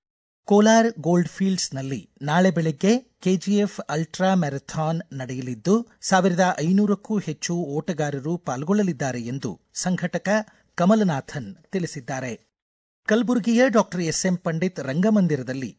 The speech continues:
ಇಂದು ಸಂಜೆ ಆರು ಗಂಟೆಗೆ ಸ್ವಾತಂತ್ರ್ಯ ಓಟ ನಾಟಕ ಪ್ರದರ್ಶನಗೊಳ್ಳಲಿದೆ ಎಂದು ಕಲಬುರಗಿ ರಂಗಾಯಣದ ನಿರ್ದೇಶಕಿ ಸುಜಾತಾ ಜಂಗಮಶೆಟ್ಟಿ ತಿಳಿಸಿದ್ದಾರೆ.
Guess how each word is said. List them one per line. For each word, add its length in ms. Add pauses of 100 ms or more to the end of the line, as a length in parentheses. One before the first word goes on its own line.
ಇಂದು 220
ಸಂಜೆ 420
ಆರು 320
ಗಂಟೆಗೆ 580 (180)
ಸ್ವಾತಂತ್ರ್ಯ 600
ಓಟ 320
ನಾಟಕ 640 (280)
ಪ್ರದರ್ಶನಗೊಳ್ಳಲಿದೆ 880
ಎಂದು 460 (180)
ಕಲಬುರಗಿ 540
ರಂಗಾಯಣದ 580
ನಿರ್ದೇಶಕಿ 840 (180)
ಸುಜಾತಾ 580
ಜಂಗಮಶೆಟ್ಟಿ 840
ತಿಳಿಸಿದ್ದಾರೆ. 840